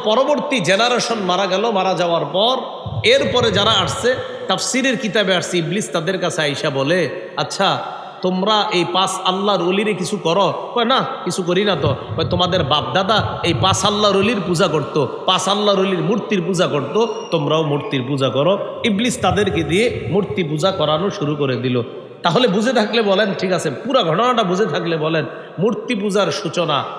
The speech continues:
খারাপ মানুষের মূর্তি বানায় হয়েছে না ভালো মানুষের? ঠিক এই পরম্পরায় এখনো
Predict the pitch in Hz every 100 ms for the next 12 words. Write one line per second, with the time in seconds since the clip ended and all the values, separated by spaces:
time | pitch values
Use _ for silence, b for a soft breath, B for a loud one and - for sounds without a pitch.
0 | - - 151 180 214 269 220 208 - 240
1 | 220 208 233 190 185 214 196 180 240 -
2 | 208 151 - 147 135 165 151 139 127 110
3 | - - - - 190 - 139 - - -
4 | - 110 107 - - - _ _ _ b
5 | b b - 269 330 349 339 - 226 254
6 | 285 311 277 - - - - - - -
7 | - - 208 262 294 208 196 214 294 277
8 | - 269 - 349 349